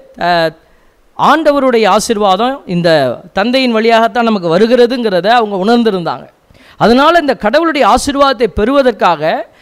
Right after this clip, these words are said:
அவன் என்ன செய்றான்? தன்னை அந்த இடத்துல உட்படுத்துகிறான். அதனால் வரக்கூடிய விளைவுகளையும்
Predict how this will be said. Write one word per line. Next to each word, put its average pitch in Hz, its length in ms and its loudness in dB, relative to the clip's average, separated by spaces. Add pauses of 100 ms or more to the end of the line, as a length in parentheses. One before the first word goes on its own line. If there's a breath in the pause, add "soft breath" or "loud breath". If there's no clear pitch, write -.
(180 soft breath)
அவன் 156 200 -2
என்ன 202 160 -2 (100)
செய்றான்? 185 300 -4
தன்னை 156 480 -4 (220 soft breath)
அந்த 151 240 -2
இடத்துல 196 320 -2
உட்படுத்துகிறான். 170 720 -6 (160)
அதனால் 226 500 2
வரக்கூடிய 262 520 0
விளைவுகளையும் 269 760 0